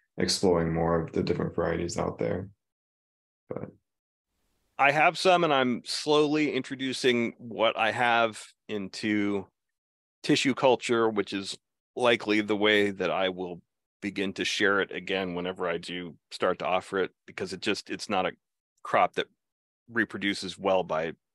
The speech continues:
Speaker 2: tubers in this climate. I'd be digging it every five years to get a small crop that would be worth selling. So in the future, I, I will have more of the L S U varieties. I'm, at this point, I'm just gradually taking them out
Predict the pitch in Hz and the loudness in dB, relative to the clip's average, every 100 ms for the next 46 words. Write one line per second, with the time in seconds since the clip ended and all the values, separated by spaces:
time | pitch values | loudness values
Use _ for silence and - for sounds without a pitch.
0 | _ - 101 85 87 90 85 - 98 87 | _ -6 -4 -4 -6 -6 -8 -6 -4 -2
1 | 87 - 92 95 92 95 85 85 80 80 | -2 -4 -4 -4 -4 -4 -4 -4 -4 -2
2 | 87 85 82 - _ _ _ _ _ _ | -4 -4 -6 -8 _ _ _ _ _ _
3 | _ _ 107 101 90 95 98 90 - 90 | _ _ 4 6 4 0 0 0 -4 -4
4 | 92 87 - 95 82 - 95 85 73 _ | -2 -2 -4 -2 -2 -2 0 0 0 _
5 | - _ _ _ _ _ - 90 80 85 | -20 _ _ _ _ _ -4 -4 -2 -6
6 | 82 87 80 - _ _ _ _ _ _ | -6 -6 -8 -12 _ _ _ _ _ _
7 | _ - 104 92 85 92 - - 104 95 | _ 2 4 4 0 -8 -8 2 4 4
8 | - 120 - 202 226 147 117 - _ 123 | 2 -2 -2 -2 0 2 2 0 _ -4
9 | - _ - 104 117 139 127 107 107 110 | -4 _ -8 -2 2 2 2 2 0 2
10 | 110 110 104 - _ _ 98 101 95 92 | 2 0 -4 -6 _ _ -6 0 2 2
11 | - 104 95 92 92 92 95 95 - - | 0 -6 -4 0 2 2 0 -4 -10 -14
12 | - - 104 107 - - 101 107 - - | -20 -6 -2 -2 -6 -6 -4 -4 -4 -2
13 | 101 90 92 95 - 90 92 90 90 - | 0 0 -2 -8 -4 0 0 -2 -6 -2
14 | 107 101 98 95 82 - 90 95 | -2 -2 -4 -4 -4 -4 -2 -4